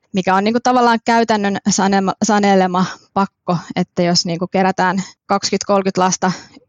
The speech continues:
yhteen tilaan ja ne pitää yrittää saada oppimaan, niin onhan se helpointa hallita sellaista porukkaa niin kun sillä, että ne istutaan tuoleihin. Mutta,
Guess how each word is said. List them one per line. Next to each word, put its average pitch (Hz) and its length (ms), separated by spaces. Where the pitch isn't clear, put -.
yhteen 190 400
tilaan 185 500
ja 185 120
ne 180 120
pitää 180 320
yrittää 185 280
saada 180 280
oppimaan, 180 640
niin - 180
onhan 180 200
se 190 120
helpointa 185 400
hallita 180 520
sellaista 170 400
porukkaa 170 420
niin 165 120
kun 180 80
sillä, 170 240
että 180 160
ne 160 80
istutaan 165 460
tuoleihin. 165 680
Mutta, 185 400